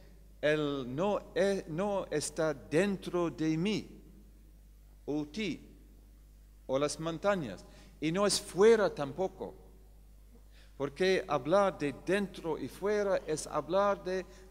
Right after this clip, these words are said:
del mundo de posibilidades, de las cosas limitadas, de las cosas temporales que existen en tiempo y espacio. Y Él es más cercano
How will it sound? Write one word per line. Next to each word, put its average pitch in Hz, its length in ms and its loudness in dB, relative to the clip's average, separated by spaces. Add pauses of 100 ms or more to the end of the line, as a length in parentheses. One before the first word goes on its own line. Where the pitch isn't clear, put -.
(300)
del 180 240 2
mundo 202 340 4
de 185 140 4
posibilidades, 220 1120 0 (580)
de 170 160 2
las 175 200 4
cosas 208 420 0
limitadas, 202 1040 -4 (340)
de 160 140 0
las 165 160 4
cosas 208 500 0
temporales 202 720 -2
que 160 260 -4
existen 190 520 -4
en 165 120 -6
tiempo 185 360 -6
y - 80 -6
espacio. 165 500 -8 (380)
Y 156 240 0
Él 233 280 6
es - 280 0
más 196 420 2
cercano 98 640 -6